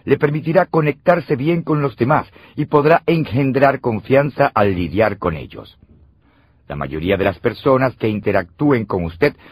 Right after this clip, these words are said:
considerará que posee excelentes habilidades de interacción personal. Sin embargo, si se contenta solo con esto, perderá la mejor parte sobre las relaciones.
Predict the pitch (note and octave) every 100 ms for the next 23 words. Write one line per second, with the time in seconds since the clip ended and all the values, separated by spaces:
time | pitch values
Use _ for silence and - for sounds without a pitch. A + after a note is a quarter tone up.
0 | - - F3 G3 E3+ C3 C#3+ C#3 A2+ C3
1 | - B2 - B2 A2+ - D#3 F3+ - -
2 | - B2+ D#3+ E3+ D3+ C#3 B2 A2+ G#2 B2+
3 | C3 - A#2+ - - - F3 F#3 - C3+
4 | G2 - G2+ G2 F2 F2+ - E2+ C#2 G1+
5 | - _ _ _ _ _ _ _ - C#2
6 | B1 C2+ G#2 D#2 D#2 - - _ A#2 G#2+
7 | B2+ A#2 A2+ B2 A#2+ A#2+ A#2+ - - E2+
8 | F2+ F#2+ C#3 F3 - F3 D#3+ _ _ _
9 | - G#3+ E3+ A#2 G2+ A2 C3+ B2+ G#2 F2+
10 | F#2+ - E2 C2+ - D#2 - C#3+ E2+ C#2+
11 | C#2+ - E2 C#2+ - D#2 G#1 G#1 -